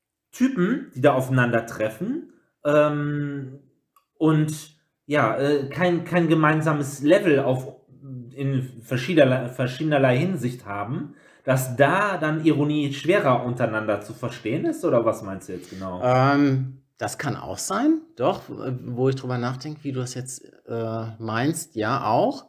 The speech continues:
Speaker 2: aber ich meine jetzt auch, dass derjenige, der vielleicht, ähm, ähm, die Ironie für sich entdeckt hat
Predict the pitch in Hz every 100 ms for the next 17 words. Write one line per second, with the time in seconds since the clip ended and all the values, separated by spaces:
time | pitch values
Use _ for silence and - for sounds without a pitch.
0 | _ - 123 131 131 143 147 151 143 -
1 | 131 139 131 127 - 127 143 165 160 156
2 | 143 147 147 - _ _ 123 127 131 123
3 | 120 127 135 - - 123 120 120 120 120
4 | 123 - _ _ _ _ _ _ 120 117
5 | 117 107 - - 117 127 139 123 135 147
6 | 135 123 123 127 113 147 - 107 95 -